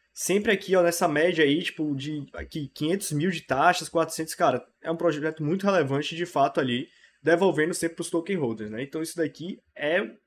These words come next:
uma coisa, assim, que não tem como, cara, não tem como. O projeto tá se consolidando cada vez mais, esse modelo de real yield tá se consolidando e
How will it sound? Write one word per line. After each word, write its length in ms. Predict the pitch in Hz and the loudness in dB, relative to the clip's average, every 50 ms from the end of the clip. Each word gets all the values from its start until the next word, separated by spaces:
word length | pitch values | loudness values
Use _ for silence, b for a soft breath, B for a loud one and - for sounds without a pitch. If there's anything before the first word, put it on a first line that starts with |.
| _ - | _ -6
uma 160 | 180 175 170 | -4 -4 -2
coisa, 220 | 170 185 180 190 | -2 -2 -2 -2
assim, 220 | 185 - - 175 185 | -2 -4 -6 -10 -12
que 280 | - - 196 190 - - - | -12 -12 -12 -12 -14 -12 -8
não 180 | 196 202 208 | -6 -6 -4
tem 140 | 208 240 226 | -4 -6 -2
como, 260 | 226 220 190 135 117 | 0 0 0 0 -2
cara, 200 | - 107 101 110 | -6 -10 -12 -12
não 100 | 120 - | -14 -14
tem 180 | - 170 170 170 | -10 -10 -10 -6
como. 300 | - 165 127 107 104 - _ b b b b b b b b b b | -4 -4 -4 -6 -8 -12 _ b b b b b b b b b b
O 60 | - | -14
projeto 460 | - - 175 175 147 156 156 156 - | -4 2 2 4 4 4 2 -2 0
tá 160 | - 170 180 214 | 2 2 2 2
se 120 | - - | 2 -2
consolidando 480 | 214 185 190 - 175 151 147 151 156 - | -4 -2 -2 -2 -2 0 -2 -2 -2 -2
cada 180 | 160 156 156 | -2 -2 0
vez 220 | 147 147 143 131 135 | 0 0 -2 -2 -2
mais, 340 | 127 123 135 147 143 - - | -2 -2 -2 -2 -4 -4 0
esse 300 | - 165 220 226 - - | 2 2 2 4 2 0
modelo 400 | 240 208 190 151 151 160 190 190 | 0 0 2 2 2 2 2 2
de 140 | 160 170 175 | 0 0 0
real 240 | 180 170 156 139 135 | 2 2 2 4 4
yield 400 | 160 220 220 147 131 113 117 _ _ _ _ _ _ _ - | 2 2 2 0 -4 -8 -10 _ _ _ _ _ _ _ -2
tá 160 | 139 139 214 | 0 2 2
se 140 | 226 - 202 | 0 -2 -2
consolidando 800 | - 214 202 - 208 202 202 170 147 135 139 151 165 190 - - - | -4 -4 0 0 2 0 2 2 2 2 2 0 -2 -4 -6 -8 -8
e 260 | 156 165 185 233 233 | -6 -4 -4 -4 -6